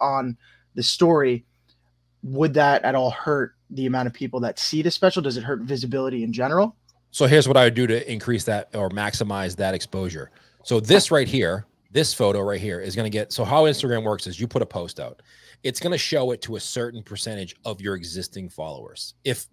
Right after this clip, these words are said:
Speaker 2: those existing followers engage with it, it'll show it to more. If
Speaker 1: Wow.
Speaker 2: more of those people engage with it, it'll push it out to more people. But if it gets kinda throttled back because not a lot of your existing followers engage with it, you got no shot of it,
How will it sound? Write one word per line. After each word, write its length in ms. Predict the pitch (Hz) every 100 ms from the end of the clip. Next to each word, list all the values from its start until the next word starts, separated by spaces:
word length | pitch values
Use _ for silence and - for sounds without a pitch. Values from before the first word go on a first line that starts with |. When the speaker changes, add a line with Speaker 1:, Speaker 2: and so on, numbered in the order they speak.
| 95 90
Speaker 2:
those 260 | 143 147
existing 540 | 143 120 135 - 127 107
followers 440 | 98 110 120 110
engage 380 | 95 82 95 101
with 160 | 123
it, 160 | 156 175 _ _ -
it'll 140 | 120
show 180 | 113 107
it 100 | -
to 80 | 90
more. 280 | 82 - _ _ _
If 100 | 107
Speaker 1:
Wow. 100 | 110
Speaker 2:
more 160 | 139 156
of 80 | 151
those 180 | 190
people 240 | - 117 113
engage 260 | 101 104
with 100 | 98
it, 140 | 107 -
it'll 160 | 110 104
push 240 | - 113
it 60 | 110
out 100 | 101
to 80 | 104
more 220 | 131 147
people. 340 | 85 - - _ _ _ -
But 120 | 135
if 160 | 135 - _ _ _ -
it 160 | 143 143
gets 260 | 180 -
kinda 260 | - 165 151
throttled 520 | - 113 117 139 120
back 280 | 107 120 -
because 420 | 113 - 123 127
not 200 | 104 107
a 40 | 113
lot 160 | 117
of 100 | 107
your 140 | 104 101
existing 440 | 85 104 - 117
followers 380 | 92 95 110 98
engage 340 | 92 80 95
with 120 | 107 131
it, 120 | 131
you 60 |
got 160 | 104 110
no 100 | 110
shot 340 | 101 113 98
of 120 | 90
it, 100 | 85